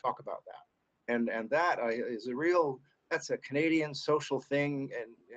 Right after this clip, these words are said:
and that, I don't know how you get over that. Um, um, maybe they all have to die first. It might take that long.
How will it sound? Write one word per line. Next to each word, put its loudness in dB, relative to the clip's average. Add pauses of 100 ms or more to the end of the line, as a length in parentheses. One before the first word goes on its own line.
and -8 (100)
that, 4 (400)
I -2
don't 2
know 2
how 2
you 6
get 4
over 4
that. -4 (340)
Um, 2 (100)
um, 0 (320)
maybe 0
they 6
all 6
have -2
to -8
die -2
first. -12
It -8
might -12
take -4
that -14 (100)
long. -2